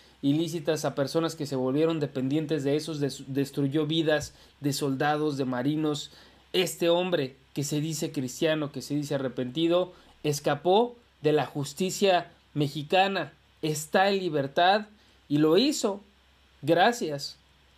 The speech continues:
a que fue otro informante más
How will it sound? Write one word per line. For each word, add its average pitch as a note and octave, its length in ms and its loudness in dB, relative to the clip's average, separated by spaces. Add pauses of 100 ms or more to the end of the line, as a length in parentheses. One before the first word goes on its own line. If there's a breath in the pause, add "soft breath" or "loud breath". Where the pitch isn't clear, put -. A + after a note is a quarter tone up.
a F3 160 0
que D#3 120 -6
fue F3 420 0 (600)
otro G#3 400 4
informante D#3 640 -2
más D3+ 440 -2